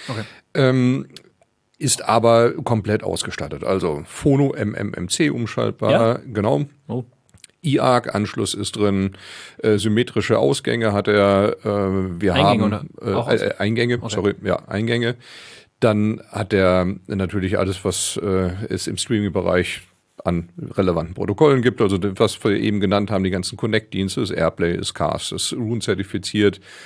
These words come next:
Speaker 2: Die App hat sich deutlich weiterentwickelt. Ähm,
Speaker 1: So,
Speaker 2: die
Speaker 1: das war ja dein Thema
Speaker 2: <laughs>
Speaker 1: letztes
Speaker 2: Das
Speaker 1: Mal,
Speaker 2: war
Speaker 1: als du so
Speaker 2: genau.
Speaker 1: ein Ding mal getestet hast, hast du
Speaker 2: Ja,
Speaker 1: so eine App
Speaker 2: also
Speaker 1: für, haben wir auch hier gesagt im Podcast?
Speaker 2: Folge siebenundzwanzig oder
Speaker 1: Oder
Speaker 2: so.
Speaker 1: so.
Speaker 2: <laughs> Ist jetzt schon ein bisschen her. Aber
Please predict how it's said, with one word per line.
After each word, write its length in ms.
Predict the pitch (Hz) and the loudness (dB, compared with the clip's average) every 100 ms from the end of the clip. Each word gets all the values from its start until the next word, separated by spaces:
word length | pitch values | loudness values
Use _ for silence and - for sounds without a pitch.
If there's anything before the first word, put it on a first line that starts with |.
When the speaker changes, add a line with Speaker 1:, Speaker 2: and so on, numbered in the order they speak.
| - - _ _ | -20 -20 _ _
Speaker 2:
Die 140 | 123 - | -4 -2
App 200 | 175 - | -2 0
hat 180 | 139 135 | 0 2
sich 340 | 135 - - | 2 0 -4
deutlich 560 | 143 104 123 156 147 107 | -10 2 4 4 2 2
weiterentwickelt. 800 | 113 147 135 143 127 131 139 139 - 147 117 | 2 2 2 -2 -2 0 0 0 -2 -2 4
Ähm, 340 | 117 113 113 110 - | 4 4 2 -2 -4
Speaker 1:
So, 60 | 107 | -2
Speaker 2:
die 140 | 101 | 0
Speaker 1:
das 260 | 98 151 - | 0 0 0
war 100 | 196 | 0
ja 120 | 202 | 0
dein 200 | 185 180 | 0 0
Thema 300 | 170 151 120 | 2 2 2
Speaker 2:
<laughs> 0 | |
Speaker 1:
letztes 320 | - 110 - - | 0 0 0 0
Speaker 2:
Das 80 | |
Speaker 1:
Mal, 100 | 123 117 | 2 4
Speaker 2:
war 60 | |
Speaker 1:
als 120 | 135 139 | 4 4
du 60 | |
so 40 | 117 | 4
Speaker 2:
genau. 120 | 107 | 4
Speaker 1:
ein 40 | 147 | 4
Ding 120 | 131 | 2
mal 120 | 120 | 0
getestet 400 | 123 - 120 180 | 0 -2 -2 -2
hast, 160 | 160 160 | -2 -2
hast 120 | 151 | 2
du 40 | |
Speaker 2:
Ja, 200 | 131 120 | 4 6
Speaker 1:
so 60 | 147 | 4
eine 120 | 143 | 2
App 40 | 120 | 2
Speaker 2:
also 240 | 110 110 107 101 | 4 6 4 4
Speaker 1:
für, 100 | - | 4
haben 80 | |
wir 60 | 147 | 4
auch 60 | 123 | 6
hier 120 | 151 | 4
gesagt 280 | 120 131 123 | 2 -2 -6
im 60 | |
Podcast? 280 | 143 143 160 | -8 -6 2
Speaker 2:
Folge 340 | 107 107 107 | 4 6 4
siebenundzwanzig 720 | 95 107 110 95 107 117 117 120 | 2 0 -2 0 0 2 0 4
oder 180 | 113 | 6
Speaker 1:
Oder 120 | - - | 6 8
Speaker 2:
so. 100 | 247 170 - - 392 208 - | 4 4 -4 -4 0 0 2
Speaker 1:
so. 60 | - | 0
Speaker 2:
<laughs> 0 | |
Ist 160 | 120 | 2
jetzt 200 | 113 110 | 2 2
schon 160 | 123 92 | 2 0
ein 40 | |
bisschen 300 | 123 117 101 | 0 2 2
her. 280 | 87 113 180 180 - - - - | 4 4 4 0 -12 -14 -14 -2
Aber 380 | 113 110 113 | 2 4 4